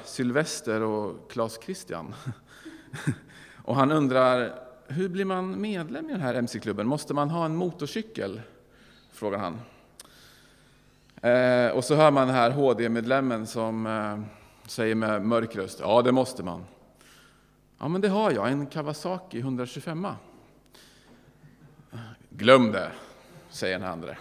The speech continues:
<laughs> Ja. Det, det, den är rolig, jag lovar. <laughs> Men i alla fall, den här, eh, M C-medlemmen, han andas hela tiden, "Du får inte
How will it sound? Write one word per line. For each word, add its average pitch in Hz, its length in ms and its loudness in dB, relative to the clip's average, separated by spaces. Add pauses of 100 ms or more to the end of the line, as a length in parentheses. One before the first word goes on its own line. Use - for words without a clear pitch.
(180)
<laughs> 101 80 -14 (800)
Ja. - 140 -4 (1800)
Det, 113 100 -8 (220)
det, - 220 -8
den 113 260 0
är 120 180 2
rolig, 107 420 -4
jag 101 80 -8
lovar. 107 420 -6
<laughs> - 0 - (2750)
Men 143 180 6
i - 20 12
alla 147 140 10
fall, 139 200 8
den 143 120 4
här, 131 600 8
eh, - 80 -2 (1500)
M 120 220 2
C-medlemmen, 117 800 2
han 117 160 -2
andas 131 540 2
hela 113 200 2
tiden, 107 380 -2
"Du 127 320 0
får 120 360 -4
inte 113 540 -2